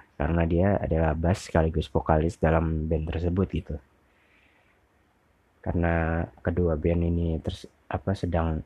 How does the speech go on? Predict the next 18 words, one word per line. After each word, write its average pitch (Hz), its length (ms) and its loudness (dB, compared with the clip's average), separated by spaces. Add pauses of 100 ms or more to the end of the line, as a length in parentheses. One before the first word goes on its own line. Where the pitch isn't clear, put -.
(120)
naik-naik 85 560 -2
daunnya 104 560 2
gitu 87 240 -4
di 82 200 -4
tahun-tahun 82 640 -2
itu, 92 440 -2 (800)
jadwalnya 90 540 2
tuh 131 160 2
nggak 90 160 4
kunjung 87 320 2
bertemu. 101 320 0
Tadinya 90 320 2
mungkin 110 400 2 (1040)
masih 95 240 -2
kayak 87 340 2
satu 85 300 -2
panggungan, 85 960 0
jadi 82 320 0